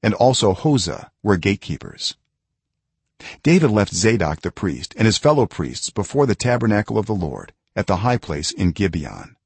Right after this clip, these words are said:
to present burnt offerings to the Lord on the altar of burnt offering regularly, morning and evening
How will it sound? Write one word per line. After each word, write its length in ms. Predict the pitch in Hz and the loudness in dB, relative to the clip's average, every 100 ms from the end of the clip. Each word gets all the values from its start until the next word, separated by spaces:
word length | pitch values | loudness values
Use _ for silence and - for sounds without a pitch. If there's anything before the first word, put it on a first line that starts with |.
| _ _ - - | _ _ -18 0
to 120 | 131 | 2
present 460 | 127 107 143 101 82 | 4 4 4 2 4
burnt 200 | 143 - | 4 4
offerings 440 | 127 131 120 104 - | 2 2 2 2 2
to 100 | 107 | -2
the 100 | 104 | 0
Lord 380 | 85 73 73 - | -2 -4 -8 -2
on 140 | 113 107 | 2 2
the 140 | 113 | 2
altar 380 | - 139 - 87 | 2 0 0 -2
of 100 | 78 | 0
burnt 220 | 107 107 | 0 0
offering 540 | 104 110 - 73 58 - _ | 0 -2 -4 -8 -10 -14 _
regularly, 760 | 101 123 120 82 62 53 - _ _ - - | 0 0 2 -2 -4 -14 -20 _ _ -12 2
morning 480 | 98 104 117 120 123 | 6 8 8 6 4
and 180 | 113 110 | 2 0
evening 560 | - 120 92 50 - | 0 -4 -4 -8 -14